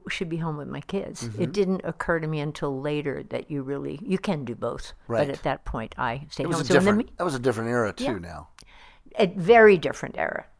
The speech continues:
Speaker 1: So, and I did a lot of shows. I did 'em in New York on the road. So Johnny starts out. So I have a family, and John would call me and say, "I had an audition today," and someone said, "Are you related to Ellen Travolta?"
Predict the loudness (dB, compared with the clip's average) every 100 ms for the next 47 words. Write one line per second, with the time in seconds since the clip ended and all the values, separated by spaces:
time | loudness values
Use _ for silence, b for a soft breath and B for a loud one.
0 | _ 6 6 6 6 6 6 2 2 2
1 | 0 -2 -4 -4 -6 -8 -6 -4 -2 0
2 | 2 2 2 2 2 0 -2 -2 -2 -2
3 | -2 0 2 2 0 b b b b b
4 | b -20 _ -6 -2 0 0 -2 -6 -16
5 | -20 -20 -14 -8 -6 -6 -6 -4 -4 -6
6 | -10 -4 -2 -2 -4 -6 -6 -6 -4 -4
7 | -6 -6 -4 -4 -4 -6 -8 -6 -6 -6
8 | -6 -4 -2 -2 -4 -4 -4 -2 -2 -4
9 | -2 0 0 0 0 0 0 -2 0 0
10 | 0 -4 -8 -8 -6 -6 -6 -6 -8 -8
11 | -10 -12